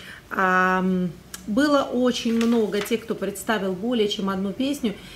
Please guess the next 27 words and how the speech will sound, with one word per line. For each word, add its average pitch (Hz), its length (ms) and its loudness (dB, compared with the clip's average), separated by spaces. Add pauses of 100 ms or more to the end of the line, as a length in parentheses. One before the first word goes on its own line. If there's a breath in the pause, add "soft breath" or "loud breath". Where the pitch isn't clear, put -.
(160 loud breath)
и 220 80 -4
какие-то 208 420 -2
песни 196 380 -4
были 180 200 -2
оценены 180 440 -4
выше, 254 320 -2
какие-то, 190 760 -6 (240)
а, 170 540 -4
чуть - 260 -10
ниже. 160 580 -2 (760 loud breath)
Ам, 170 560 -4 (320)
но 214 680 2 (720)
я 208 240 0
была 202 240 0
поражена, 208 720 -2 (120)
а, 170 920 -6
уровнем, 185 640 -2 (260)
очень 208 320 -2
высокий 175 440 -8
уровень. 254 540 -2 (480 loud breath)
А, 165 420 -4
все 214 320 -2
большие 175 440 -2
молодцы, 180 500 -4
я 240 140 -2
вам 190 160 -4
желаю 185 460 -4